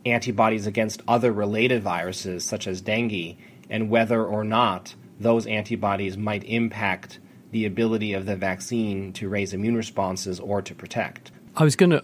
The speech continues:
Speaker 2: ask you that very thing, because this is part of a big family of viruses, Zika, and they have a lot of similarities, they have a lot of differences. But if you take one of those other viruses, like dengue, which is very common,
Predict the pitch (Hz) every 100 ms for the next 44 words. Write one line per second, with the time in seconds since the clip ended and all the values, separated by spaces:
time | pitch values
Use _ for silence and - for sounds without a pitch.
0 | - 156 151 - 117 113 - - 127 120
1 | - 156 123 113 - 123 - 143 151 156
2 | 127 - 131 - 113 113 131 120 - 147
3 | 135 113 101 101 98 92 92 110 120 -
4 | - 113 104 117 131 - - - - -
5 | - - 123 123 117 127 123 - - -
6 | 160 139 123 123 127 110 104 101 147 139
7 | 120 107 113 113 107 113 131 - 113 -
8 | 101 95 - 131 131 - - - - 131
9 | - 165 170 - - 123 113 110 113 131
10 | 113 101 101 - 104 120 123 - 127 113
11 | 104 95 90 - 117 101 110 117 147 147
12 | 120 - 98 73 78